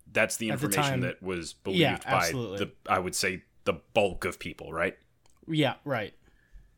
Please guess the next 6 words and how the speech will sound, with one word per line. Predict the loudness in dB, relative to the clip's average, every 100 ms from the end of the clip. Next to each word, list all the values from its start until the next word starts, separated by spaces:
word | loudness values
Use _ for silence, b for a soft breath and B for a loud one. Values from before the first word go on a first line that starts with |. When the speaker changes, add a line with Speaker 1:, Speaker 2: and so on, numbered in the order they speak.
| _ _ _ _ _ _
Speaker 1:
So, | -4 8 10 10 6 -8 _ _ _ _ _ _ _ 4
if | 6 6 4
in | 2 2
fact | 2 6 6 6 -4 -12 -20 _ _ _ _ _ _ _ _ _ _ 0
the | 2
guy | 4 8 8 8 6